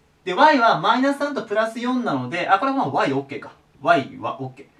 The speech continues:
ー。で、足すとマイナス三です。で、今回こう余計なもんくっついてないんで、もうこれ答えですね、Yは。で、これを元々の式の、こっち下のが簡単だね。に入れると、X、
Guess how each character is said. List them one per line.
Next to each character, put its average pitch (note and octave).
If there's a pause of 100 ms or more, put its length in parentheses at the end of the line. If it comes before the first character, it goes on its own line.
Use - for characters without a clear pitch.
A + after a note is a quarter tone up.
(280)
ー。 B3+
で、 A#3+
足 A3
す A3+
と B3
マ C3+
イ A3
ナ D#3
ス A#2+
三 D3
で C#3+
す。 - (640)
で、 B3
今 E4+
回 C#4
こ G3
う -
余 G3
計 C4
な C#4+
も C4
ん A3
く C4+
っ -
つ D4
い B3
て G#3
な F#3+
い F3
ん -
で、 D#3+
も D#3+
う -
こ C4+
れ C#4+
答 -
え -
で -
す -
ね、 B2
Y G#2+
は。 - (1700)
で、 B3+
こ B3
れ C#4
を -
元 G#3+
々 A3
の A#3+
式 A#3+
の、 G3 (100)
こ F#3
っ -
ち -
下 -
の C#4+
が -
簡 C3
単 C3
だ B2+
ね。 D3 (260)
に F3
入 F#3+
れ G3
る F#3+
と、 - (840)
X、 G3